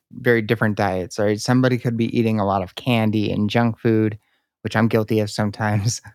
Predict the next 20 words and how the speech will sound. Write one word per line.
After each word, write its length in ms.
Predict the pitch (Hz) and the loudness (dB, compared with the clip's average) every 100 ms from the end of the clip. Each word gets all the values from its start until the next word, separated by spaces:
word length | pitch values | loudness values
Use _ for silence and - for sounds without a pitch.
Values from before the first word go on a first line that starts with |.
| _ - | _ 0
Um, 320 | 120 117 110 - _ _ _ _ _ _ - | 2 4 0 -6 _ _ _ _ _ _ 0
but 220 | 147 120 - - - _ _ _ _ _ _ - | 2 2 -6 -20 -20 _ _ _ _ _ _ -20
some 220 | - 143 147 | -2 2 2
people 300 | 139 143 123 | 2 2 4
are 300 | 107 107 - | 4 2 2
eating 560 | 131 131 127 113 104 104 _ - | 2 4 4 2 0 -4 _ -8
less 360 | 110 123 120 | 2 2 2
healthy 380 | - 123 113 113 | -2 -2 0 -2
foods. 640 | 104 - 127 107 104 101 | -2 0 2 2 -2 -4
And, 180 | 107 98 | -8 -4
like, 220 | 120 117 - _ _ | 0 0 -2 _ _
I'd 100 | 123 | -2
imagine 420 | 117 117 117 120 110 | 2 4 2 2 0
some 280 | - 120 | 0 -2
people 260 | 113 117 113 | -2 -2 -2
you 140 | 110 | 0
work 240 | 113 110 - | 0 0 0
with 320 | 113 110 104 - | 0 0 -4 -2
are 180 | 110 107 | 0 2
more, 540 | 110 110 107 107 - | 2 2 2 0 -4